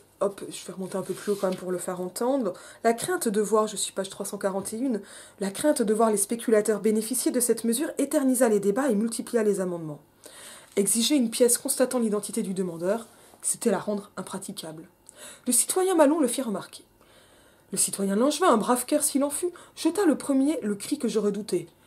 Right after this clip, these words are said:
Et les finances ? » Sous prétexte de ne pas faire de sentiment dans les discussions, il dit que ce qui lui, que ce qui le préoccupait le plus était de savoir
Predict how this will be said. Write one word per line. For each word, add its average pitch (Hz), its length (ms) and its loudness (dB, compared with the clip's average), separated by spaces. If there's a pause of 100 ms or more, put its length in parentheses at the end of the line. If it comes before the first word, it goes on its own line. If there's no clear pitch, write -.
(240)
Et 208 80 2
les 240 120 8
finances ? » 269 600 4 (640)
Sous - 160 -4
prétexte 294 440 4
de 214 80 0
ne 214 100 2
pas 226 140 0
faire 240 160 2
de 196 80 -2
sentiment 254 440 0
dans 214 80 -2
les 185 80 -4
discussions, 196 460 -2
il 277 120 4
dit 359 180 -4
que 262 100 -2
ce - 140 0
qui 220 160 -8
lui, 196 180 -2 (280)
que 214 100 -6
ce - 140 -2
qui 202 180 -8
le 196 80 -2
préoccupait 262 480 0
le 202 120 0
plus 330 460 0
était 330 240 -4
de 233 100 -2
savoir 226 520 -2